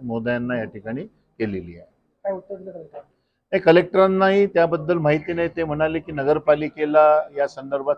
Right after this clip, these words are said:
Speaker 1: संपूर्ण माहिती आहे, त्यांच्याकडनं संपूर्ण आढावा मी घेऊन ते आम्हाला या ठिकाणी कळवणार आहे.
Speaker 2: स्ट्रक्चरल ऑडिट झालं नसेल तर काय भूमिका आहे काँग्रेसची?
Speaker 1: नाही, निश्चित जर स्ट्रक्चरल ऑडिट झालं नसेल तर माझं हे म्हणणं आहे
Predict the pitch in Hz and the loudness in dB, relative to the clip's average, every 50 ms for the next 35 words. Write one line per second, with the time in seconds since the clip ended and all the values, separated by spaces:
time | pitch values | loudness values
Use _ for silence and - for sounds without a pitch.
0 | - - 135 131 123 135 139 147 147 135 127 131 143 143 160 165 170 175 180 - | -4 -14 -14 -14 -12 -14 -10 -10 -6 -4 -4 -4 -4 -2 -2 0 0 0 -2 -6
1 | _ _ _ _ _ _ 135 135 127 151 143 135 147 147 147 147 135 - - 131 | _ _ _ _ _ _ -8 -4 -2 -2 0 0 -2 -4 -4 -6 -6 -6 -6 -6
2 | 139 139 143 139 _ - 143 147 151 143 127 117 117 123 135 139 147 139 139 143 | -6 -8 -8 -14 _ -10 -8 -2 0 4 4 6 6 6 6 6 4 2 0 -6
3 | 135 120 127 151 156 127 95 - _ _ _ _ _ _ _ - 127 131 131 131 | -4 0 2 2 2 2 -2 -6 _ _ _ _ _ _ _ -2 -2 0 0 0
4 | 131 131 127 - 113 113 117 117 120 123 120 110 104 - 107 90 117 117 135 147 | -2 -4 -6 -8 -4 -2 -2 0 0 0 0 0 -2 -6 -10 -10 -8 -8 -8 -4
5 | - 110 101 92 90 85 85 82 - - - - - - _ - _ - - _ | -2 -2 -2 -2 -8 -12 -16 -16 -18 -20 -20 -20 -20 -20 _ -20 _ -20 -20 _
6 | _ _ _ _ - - _ _ 226 220 208 202 208 220 202 202 185 202 220 208 | _ _ _ _ -20 -20 _ _ 0 0 0 0 0 -8 -10 -8 -6 -6 -6 -8
7 | 202 208 214 220 - 214 214 185 180 196 196 202 196 175 170 160 156 _ _ _ | -12 -14 -14 -4 -2 -2 -2 -2 -6 -14 -12 -12 -10 -10 -12 -14 -14 _ _ _
8 | _ _ _ _ _ _ - - _ _ _ _ _ _ 185 196 196 185 185 - | _ _ _ _ _ _ -20 -20 _ _ _ _ _ _ -2 0 4 4 4 2
9 | - 226 220 190 165 180 196 170 - - 214 202 - - 190 185 190 185 180 175 | 4 0 0 2 4 2 2 2 2 -2 -4 -2 2 2 4 6 6 6 6 6
10 | 175 190 185 156 135 151 156 170 185 180 175 170 170 - 185 180 165 180 175 170 | 6 4 2 6 6 6 6 6 4 0 0 -2 0 0 -2 -2 -2 -6 -2 0
11 | 165 160 160 175 175 180 175 165 165 165 175 185 180 165 | 0 0 2 0 0 0 -2 -4 -4 -2 0 0 0 0